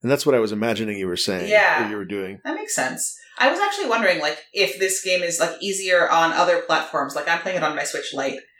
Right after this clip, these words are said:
Speaker 2: but, like, maybe it's easier on some platform where, you know, you have distinct arrow keys or something, right?
Speaker 1: Yeah. Did you try the D-pad?
Speaker 2: I did, but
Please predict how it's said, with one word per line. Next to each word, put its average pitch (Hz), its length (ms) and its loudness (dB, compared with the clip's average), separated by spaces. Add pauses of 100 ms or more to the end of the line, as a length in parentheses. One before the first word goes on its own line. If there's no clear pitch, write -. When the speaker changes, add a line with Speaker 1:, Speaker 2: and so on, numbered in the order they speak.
(160)
Speaker 2:
but, 156 240 0
like, 139 240 -2 (400)
maybe 165 300 -2
it's 160 220 2
easier 175 400 0
on 151 200 0
some 156 240 -2
platform 151 500 -2
where, 147 380 2 (200)
you 156 260 -8
know, 135 100 -6
you 143 160 -8
have 143 180 -2
distinct - 360 -8 (100)
arrow 147 340 2
keys - 300 -10
or - 80 -6
something, - 320 -8
right? 156 240 2 (420)
Speaker 1:
Yeah. 113 360 4
Did 135 200 -6
you 196 80 0
try 165 200 4
the 151 120 2
D-pad? 170 540 2 (920)
Speaker 2:
I 330 240 2
did, 330 560 4
but 233 300 4